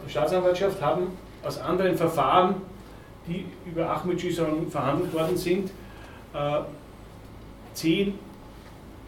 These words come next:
Zeugenaussagen herausgenommen, unter anderem auch Adnan. Wir wollten mit diesen zehn Zeugenaussagen dem Gericht darstellen, welche Auswirkungen die Tat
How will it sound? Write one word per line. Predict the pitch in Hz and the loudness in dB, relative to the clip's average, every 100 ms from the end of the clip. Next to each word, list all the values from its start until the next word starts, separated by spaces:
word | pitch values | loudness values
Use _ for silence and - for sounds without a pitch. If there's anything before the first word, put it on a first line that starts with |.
| - | -4
Zeugenaussagen | 143 160 165 165 - 135 - 127 151 | 4 6 6 2 2 -2 0 0 0
herausgenommen, | 143 135 139 135 175 156 165 180 | 2 2 2 0 -2 0 2 2
unter | 180 180 139 | 0 0 0
anderem | 147 165 160 | 2 4 2
auch | 147 | 0
Adnan. | 139 - 127 104 92 - - - - | -2 -4 -6 -8 -10 -14 -18 -18 -6
Wir | 131 131 | 0 6
wollten | 170 180 185 | 6 4 2
mit | 170 | 0
diesen | 180 170 165 | 0 -2 -4
zehn | - 151 202 190 - - - - - - - - - - | 2 4 4 2 -4 -10 -16 -18 -16 -10 -8 -8 -14 -14
Zeugenaussagen | - 135 170 180 170 165 - 180 | 0 4 6 4 4 2 0 2
dem | 165 160 | 2 2
Gericht | 151 165 196 185 - - - | 2 2 0 -4 -12 -14 -6
darstellen, | 139 - - 180 185 214 196 - - - - - | -2 -2 0 4 4 4 -2 -6 -12 -16 -16 -2
welche | 139 170 - 202 | 2 4 4 4
Auswirkungen | 139 180 - 165 170 165 165 160 160 | 6 4 4 4 4 4 4 4 2
die | 160 | -2
Tat | 160 - 143 - | 0 2 2 0